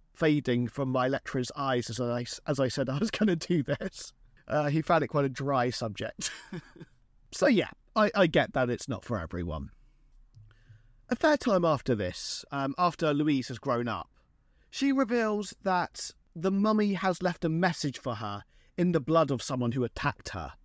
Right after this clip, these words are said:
Asim, uh, an Egyptian man who befriends her, claims that the mummy has written the word Ka, which was part of the Egyptian soul, and that he's also written the word for love. He's actually not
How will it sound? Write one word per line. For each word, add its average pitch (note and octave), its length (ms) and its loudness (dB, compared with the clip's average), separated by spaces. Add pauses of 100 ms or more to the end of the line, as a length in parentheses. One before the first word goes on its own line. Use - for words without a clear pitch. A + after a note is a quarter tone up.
(520)
Asim, G3 720 2 (120)
uh, D#3+ 420 0
an D#3 140 0
Egyptian D#3+ 440 -2
man C3+ 220 -2
who C#3+ 140 -4
befriends D3 480 -4
her, G#2 240 -10 (560)
claims B3 320 4
that G#3+ 160 0
the A3+ 40 0
mummy A#3+ 300 4
has G#3+ 220 -4
written G3+ 260 0
the F3+ 80 -2
word E3+ 280 0
Ka, D#3+ 480 0 (120)
which D#3 220 -4
was C#3+ 80 -2
part C#3+ 340 -4
of C3 140 -6
the C3+ 180 2
Egyptian B2 460 -2
soul, C#3+ 560 0 (760)
and F#3+ 160 4
that G#3+ 140 2
he's G3 120 0
also A3 320 0
written G#3 300 2
the G#3+ 80 2
word C#3+ 480 0
for - 140 -8
love. B2+ 600 -2 (1000)
He's - 160 -2
actually D4+ 400 4
not B3+ 300 4